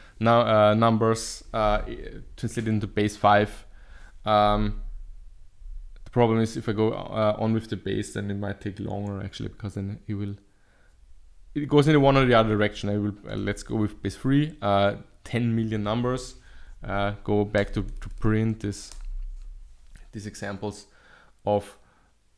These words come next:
you know, t-, uh, pr-, go through all these numbers and I, I make lists out of them in the same process that I now described in some detail. Um,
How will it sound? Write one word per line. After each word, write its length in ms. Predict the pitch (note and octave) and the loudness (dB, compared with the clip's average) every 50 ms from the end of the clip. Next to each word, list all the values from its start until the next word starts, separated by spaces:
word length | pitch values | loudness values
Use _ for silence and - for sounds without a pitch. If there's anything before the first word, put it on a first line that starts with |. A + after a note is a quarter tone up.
| _ _ | _ _
you 80 | A2 | 0
know, 80 | A2 A2 | 2 2
t-, 160 | A2 - - - | 0 -2 -8 -4
uh, 260 | - C#3 - C#3 - | -2 -4 -2 -4 -6
pr-, 160 | - - - | -8 -6 -8
go 280 | - - - B2+ C#3 D3 | -8 -4 0 2 2 2
through 200 | C#3+ - C3 A#2+ | 2 0 -2 0
all 140 | A#2 A#2+ A#2+ | 0 0 0
these 180 | A2+ A2 - | 0 -2 -4
numbers 500 | A#2+ A#2 A#2 A#2 A2 G#2 G#2 G#2 G#2 - | -2 -2 0 0 0 0 0 -2 -2 -2
and 120 | G#2+ G#2 G#2 | -4 -4 -4
I, 80 | G#2 - | -4 -4
I 60 | - A2 | -4 -4
make 220 | G#2+ G#2 G2+ - | -4 -4 -4 -4
lists 380 | A2+ A2+ A2+ B2+ B2+ - - - | -4 -2 -2 -2 -4 -4 -8 -4
out 160 | G#2+ G#2+ G#2 | -2 -2 -2
of 100 | G2+ - | -2 -4
them 220 | - G#2 G2+ G2 | -6 -6 -6 -6
in 60 | G2 G2 | -6 -10
the 40 | |
same 220 | F#2+ - - G#2+ G2 | -10 -8 -8 -8 -6
process 320 | - G2+ F#2+ - G#2+ - | -6 -8 -6 -8 -10 -8
that 160 | - G2+ G2 | -8 -8 -6
I 220 | G2+ G2+ G2 G2 - - | -6 -6 -6 -8 -8 -10
now 340 | G2+ G2+ G2 G2 G2+ - - _ _ _ _ _ _ _ - | -10 -10 -10 -10 -12 -12 -14 _ _ _ _ _ _ _ -12
described 560 | G#2 - - - - G2+ G2 F#2+ F#2+ - - | -12 -12 -12 -12 -6 -2 -2 -2 -2 -4 -6
in 100 | F#2+ F#2 | -8 -6
some 200 | - - F#2+ F2+ | -6 -8 -8 -6
detail. 380 | - A2+ G#2+ - F#2+ G2 G#2 G#2 - - - - - - - - - - - _ _ - | -4 -6 -4 -2 -2 -4 -4 -6 -10 -18 -20 -20 -20 -20 -20 -20 -20 -20 -20 _ _ 0
Um, 460 | G2+ G2+ G2 G2+ G2+ G#2 G2+ - | 2 2 2 2 0 -4 -6 -8